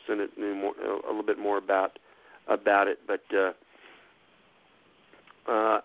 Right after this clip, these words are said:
awarding the patch and the wearing of the patch is authorized only to those who become instructors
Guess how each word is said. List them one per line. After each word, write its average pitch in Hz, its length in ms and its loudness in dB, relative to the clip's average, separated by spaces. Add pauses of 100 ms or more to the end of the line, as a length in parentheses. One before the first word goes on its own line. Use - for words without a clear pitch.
awarding 143 360 2
the 165 60 0
patch 160 360 0 (1160)
and 170 520 2
the 151 80 0
wearing 147 480 2
of 123 60 -6
the 117 80 -4
patch 92 420 -6 (1040)
is 113 140 2
authorized 120 680 4 (180)
only 175 340 0
to 165 140 -4
those 135 500 2 (500)
who 127 120 -6
become 127 400 -2
instructors 127 580 -2